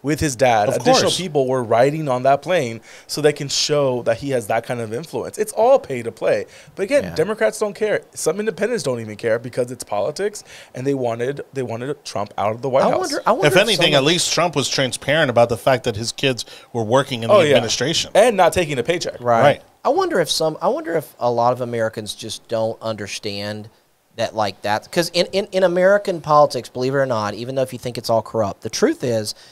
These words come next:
Speaker 3: is that it's a lot cleaner than, than most countries in the world, right? Like, you'll
Speaker 2: Yeah.
Speaker 3: go to prison for, for corruption, right? I mean, local candidates can't even, I mean, you can't,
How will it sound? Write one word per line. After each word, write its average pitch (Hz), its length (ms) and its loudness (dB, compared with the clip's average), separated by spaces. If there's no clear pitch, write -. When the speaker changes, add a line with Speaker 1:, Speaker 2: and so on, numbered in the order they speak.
Speaker 3:
is 127 160 -4
that 127 240 4
it's 131 120 -6
a 139 40 4
lot 151 340 2
cleaner 165 460 -4
than, 113 380 -6
than 120 180 -6
most 123 220 -2
countries 117 340 -8
in 107 80 -10
the 101 80 -10
world, 90 320 -10
right? 113 220 0
Like, 143 180 -2
you'll 392 80 4
Speaker 2:
Yeah. 113 80 2
Speaker 3:
go - 80 6
to 151 80 6
prison 123 600 0
for, 131 200 0
for 131 200 -2
corruption, 107 560 -2
right? 95 200 -4
I 123 60 0
mean, 139 180 -4
local 196 360 4
candidates 160 580 0
can't 160 240 -4
even, 131 420 -4
I 127 100 -2
mean, 127 160 -6
you 208 100 -8
can't, 131 320 -4